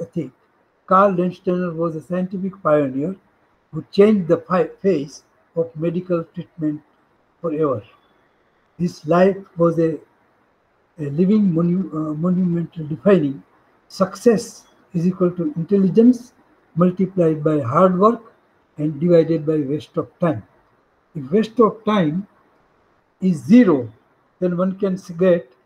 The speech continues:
success that much infinite. That is what the formula says. If you look into the childhood of his,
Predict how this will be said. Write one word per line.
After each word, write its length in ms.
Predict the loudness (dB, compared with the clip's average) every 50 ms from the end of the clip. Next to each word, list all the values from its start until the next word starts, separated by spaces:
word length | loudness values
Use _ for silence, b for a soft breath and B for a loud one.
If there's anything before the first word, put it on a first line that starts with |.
| _ _ _ _
success 640 | _ -6 -6 -6 -6 -6 -6 -6 -6 -6 -8 -14 _ _ _ _ _ _ _ _ _ _ _ _ _ _ _ _ _ _ _ _ _ _ _ _ _ _ _ _ _ _ _ _ _ _ _ _ _ _ _ _ _
that 260 | -4 -4 -4 -4 -6 -8
much 220 | -8 -8 -8 -10 -10
infinite. 420 | -10 -10 -10 -12 -16 -18 -16 -18 -18 -20 _ _ _ _ _ _ _ _ _ _ _ _ _ _ _ _ _ _ _ _ _
That 140 | -10 -10 -8
is 100 | -6 -2
what 200 | -2 -2 -2 -2
the 80 | -6
formula 540 | -8 -6 -8 -8 -6 -6 -6 -6 -6 -6 -8
says. 340 | -10 -14 -18 -18 -18 _ _ _ _ _ _ _ _ _ _ _ _ _ _ _ _ _ -16 -16 -16 _ _ _ _ _ _ _ _ _ _ _ _ _ _ _ _ _ _ _ _ _ _ -16
If 140 | -12 -8 -2
you 60 | 0
look 180 | 0 2 2
into 240 | 0 0 0 -2 -4
the 120 | -4 -6 0
childhood 600 | 2 4 6 8 8 6 6 6 4 4 6 4
of 160 | 2 2 0
his, 360 | -2 -4 -4 -4 -8 -12